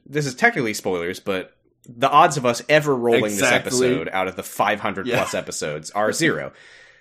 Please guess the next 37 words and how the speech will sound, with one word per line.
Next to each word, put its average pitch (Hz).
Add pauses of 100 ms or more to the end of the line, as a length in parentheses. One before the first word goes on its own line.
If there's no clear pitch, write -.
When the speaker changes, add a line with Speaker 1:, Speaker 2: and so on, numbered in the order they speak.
(360)
Speaker 1:
Uh, 101
the 131
se- -
<laughs> -
Speaker 2:
It's -
gonna 143
happen, 123
like, 113
Speaker 1:
if 110
we 107
Speaker 2:
next 196
Speaker 1:
get 170
this 139
Speaker 2:
week. 135
Speaker 1:
episode. 120
Speaker 2:
Yeah. 104 (140)
Speaker 1:
Okay. 107 (580)
The 139
second 233
Doctor 135
is 123
forced 127
to 120
regenerate 92
and 98
then 101
sent 143
into 139
exile 104
on 101
Earth 87
by 95
the -
Time 165
Lords 87
as -
punishment. -